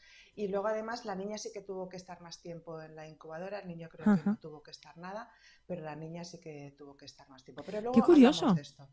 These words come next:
Speaker 1: Sí, sí, sí,
Speaker 2: ¿Sí?
Speaker 1: sí. Em, otro detalle, vamos po-, es que tengo ordenado porque si no nos vamos a hacer saltar a, a otros temas y, y nos vamos
Speaker 2: Nada,
Speaker 1: a perder.
Speaker 2: tranquila.
Speaker 1: Em, a ver, eh,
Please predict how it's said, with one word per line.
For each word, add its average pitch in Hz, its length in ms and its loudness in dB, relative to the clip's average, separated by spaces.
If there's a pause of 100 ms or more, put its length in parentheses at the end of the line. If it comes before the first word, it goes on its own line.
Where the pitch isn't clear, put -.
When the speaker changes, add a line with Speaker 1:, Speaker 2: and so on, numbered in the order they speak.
(240)
Speaker 1:
Sí, 214 200 -8
sí, 185 160 -6
sí, - 0 -
Speaker 2:
¿Sí? 233 160 6
Speaker 1:
sí. 175 320 -4 (560)
Em, 208 540 -2
otro 262 280 -4
detalle, 180 520 -4
vamos 247 260 -2
po-, - 200 -8
es 208 100 -4
que 226 120 -10 (200)
tengo 254 220 0
ordenado 254 480 -2
porque 247 240 -6
si 214 160 -10
no 254 80 -6
nos 247 160 -4
vamos 226 280 -4
a 226 40 -16
hacer 208 160 -14
saltar 185 440 -8
a, 170 240 -4
a 175 60 -6
otros 185 260 -10
temas 262 360 -10
y, 180 320 -10
y 175 260 -10
nos 170 160 -8
vamos 190 160 6
Speaker 2:
Nada, 180 140 8
Speaker 1:
a 170 40 2
perder. 170 100 2
Speaker 2:
tranquila. 185 400 4 (580)
Speaker 1:
Em, 190 760 -4 (880)
a 208 120 -2
ver, 175 460 -6
eh, 208 1160 -6